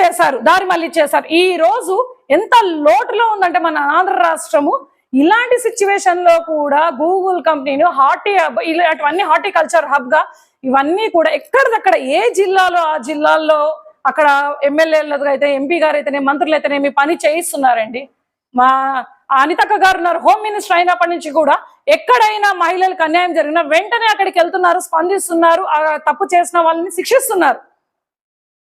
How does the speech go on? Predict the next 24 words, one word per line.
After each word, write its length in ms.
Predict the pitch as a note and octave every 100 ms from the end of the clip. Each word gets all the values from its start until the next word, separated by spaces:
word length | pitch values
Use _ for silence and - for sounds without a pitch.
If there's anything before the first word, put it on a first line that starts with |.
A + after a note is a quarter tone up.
| _
ఇలాంటి 380 | D#4 F#4 G#4 G4+
ఒకటి 340 | F4 D4 F#4+ A4
రెండు 240 | F#4 F4
కాదండి. 440 | E4+ E4 E4 D#4+
ఇంకోటి, 680 | D4 D#4+ E4+ G4 G4 G#4 G#4+ _ _ - D#4
ఆ, 200 | D4+ D4+
తిరుమలలో 680 | E4 G#4 G4+ E4 C4+ - - -
అంత 220 | C#4 G4 A#4 G#4+ -
పవిత్రమైన 720 | D4 D4+ A#4+ B4 A#4+ A4+ G#4 F#4+
పెద్ద 360 | F#4 D4+ C#4+
టెంపుల్లో 680 | G#4 F#4 F4 E4+ F#4+ F#4 F4
కూడా 320 | E4 D4+ D#4+
మీరు 220 | F#4+ E4
కల్తీ 440 | D#4 D4 F4 F4 G#4+
మన్-, 280 | F#4+ F4 E4+
ఆ, 400 | D4 C#4+ C4+ C4+
నెయ్యిని 560 | C#4+ F4 G#4+ G4 B3+ _ _ _ _ _
సప్లై 480 | - D#4+ - G4 G#4+ G4+
చేసి 560 | D4+ - E4+ A#4 - - _ -
అక్కడ 360 | C4+ F4 E4+ E4
ప్రసాదాన్ని 720 | D#4+ G#4+ A4 G#4+ G#4 G4+ G4
కూడా 160 | A4 A4
అపవిత్రం 720 | E4+ A#4 C5+ C#5+ B4+ A#4 F#4
చేశారు. 380 | E4 D#4+ B3